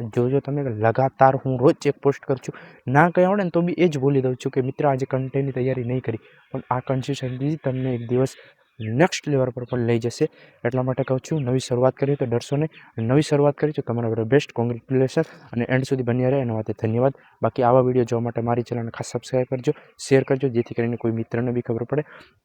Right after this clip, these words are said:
કે નવી શરૂઆત આપણે બે મિત્ર થઈને બી કરીએ. અને એક વાત કહું,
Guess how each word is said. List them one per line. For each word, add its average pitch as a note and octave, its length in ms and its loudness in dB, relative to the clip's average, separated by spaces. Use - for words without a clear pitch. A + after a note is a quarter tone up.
કે A2 280 4
નવી C3 180 2
શરૂઆત B2+ 380 2
આપણે B2+ 260 0
બે C#3 160 6
મિત્ર - 400 -12
થઈને A#2+ 320 -2
બી B2+ 80 -2
કરીએ. A#2+ 220 0
અને B2+ 140 -4
એક C#3+ 200 2
વાત B2 160 0
કહું, B2+ 240 -4